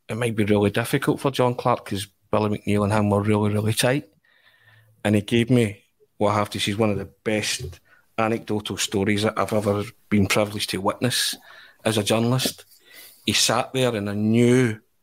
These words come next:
how upset he was, but he kept his composure and he just turned round and he said, "Guys, Billy McNeill knew everybody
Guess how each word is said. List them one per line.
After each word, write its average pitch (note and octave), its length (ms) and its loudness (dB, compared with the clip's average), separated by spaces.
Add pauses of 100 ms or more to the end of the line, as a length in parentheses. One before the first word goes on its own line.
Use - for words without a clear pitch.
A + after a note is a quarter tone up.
(180)
how A2 180 2
upset G#2 380 2
he A2+ 80 -2
was, A2 240 2
but - 140 -10
he A2+ 80 -12
kept - 340 0
his - 140 -4
composure A#2 600 2 (720)
and G#2 120 0
he G2+ 80 -2
just G#2 260 0
turned A2 220 0
round G2+ 160 -2
and G2+ 100 -2
he G2 60 -2
said, G2+ 380 0 (800)
"Guys, - 540 -4 (640)
Billy C3+ 200 4
McNeill A2 400 2
knew G#2+ 200 4
everybody A#2+ 680 0